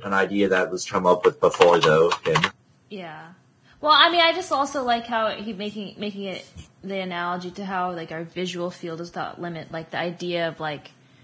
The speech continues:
Speaker 2: there's no border, clear border on what we see and don't see. I mean, it's like we just see what we see and there's nothing outside of it. And that's kind of like, you know, logic, like,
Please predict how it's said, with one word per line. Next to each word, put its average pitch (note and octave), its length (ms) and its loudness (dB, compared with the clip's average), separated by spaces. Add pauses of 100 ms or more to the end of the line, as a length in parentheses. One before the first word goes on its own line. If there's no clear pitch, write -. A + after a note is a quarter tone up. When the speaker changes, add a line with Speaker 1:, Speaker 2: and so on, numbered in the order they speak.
(220)
Speaker 2:
there's F#3+ 200 -4
no G3 160 2
border, F3 1040 0 (560)
clear F#3 380 0
border E3 380 2
on D#3 100 0
what - 80 -8
we E3+ 100 -2
see E3+ 540 -4
and D#3+ 200 -6
don't D#3 280 -6
see. D3+ 480 -10 (520)
I F3 60 -8
mean, D#3 220 -10
it's C#3 320 -12
like C#3+ 160 -12
we E3+ 80 -8
just D#3+ 240 -6
see G3 160 -2
what F3+ 120 0
we E3 100 -4
see F#3 340 -4
and E3 100 -6
there's E3 160 -8
nothing F3 400 -4
outside D#3 480 -4
of F#3 100 -8
it. A3 240 -4 (560)
And E3 120 -8
that's E3+ 220 -6
kind E3 260 -8
of D3+ 120 -12
like, D#3 360 -8 (580)
you E3 120 -10
know, C#3+ 400 -10 (240)
logic, D#3 680 -6 (600)
like, - 340 -14